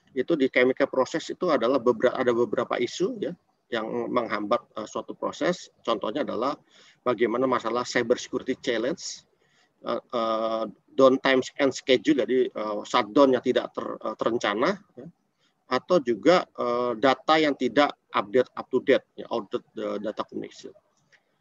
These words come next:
Atau juga dari sisi mining, ya, kalau perusahaan mining itu mungkin masalahnya tentang,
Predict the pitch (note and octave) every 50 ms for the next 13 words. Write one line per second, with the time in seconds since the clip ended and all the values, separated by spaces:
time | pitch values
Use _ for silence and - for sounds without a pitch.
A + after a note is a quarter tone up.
0 | _ _ - B2+ C3+ - - A3 F#3+ C#3+ C3 D3 G3+ G3+ C3+ C3 A#2+ A#2+ - C#3+
1 | - - C#3+ C#3+ C3 B2+ C3 D3+ E3+ D#3 B2+ A2 - A2 A#2 D3 - _ _ A#2+
2 | A#2+ A#2 A2+ A#2+ - - B2 A#2 B2 B2 B2 C3+ F3 F3+ D#3+ - F#3+ E3 B2 -
3 | - F3 E3+ - - A#2+ A2+ - A2+ A2 A2+ B2 D#3 F3+ F3 F3+ - A2+ G#2+ -
4 | D3+ E3 D#3